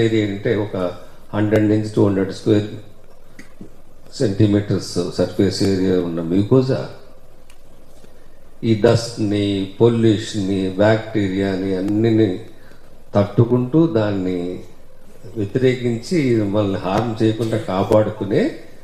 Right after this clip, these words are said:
పరికరం నోస్ అంటే సైనసెస్. దీంట్లో మ్యాక్సిమం బాడీలో మెకానిజమ్స్ ఉంటాయి, ఏంటి, ఫైట్ చేసి మనం డిసీజ్ రానియకుండా చేయడానికి. దాన్నే ఇమ్యూనిటీ అంటాం.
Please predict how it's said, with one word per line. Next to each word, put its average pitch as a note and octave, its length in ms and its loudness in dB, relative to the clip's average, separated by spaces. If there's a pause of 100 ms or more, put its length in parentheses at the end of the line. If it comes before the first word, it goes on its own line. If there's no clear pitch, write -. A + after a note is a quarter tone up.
(540)
పరికరం A2 420 0 (260)
నోస్ A2 300 4
అంటే G#2 160 0 (100)
సైనసెస్. F2+ 540 -6 (1900)
దీంట్లో G#3+ 460 6 (1200)
మ్యాక్సిమం E3+ 560 6 (500)
బాడీలో C#3 400 6
మెకానిజమ్స్ C3 640 0
ఉంటాయి, - 220 -8 (400)
ఏంటి, A2+ 180 0 (180)
ఫైట్ A#2 240 4 (100)
చేసి B2 340 4 (840)
మనం G2 180 0 (140)
డిసీజ్ A2 360 4
రానియకుండా G2 600 0
చేయడానికి. D#2 500 -4 (720)
దాన్నే A#2 260 2 (100)
ఇమ్యూనిటీ A#2 440 4
అంటాం. G2 320 -2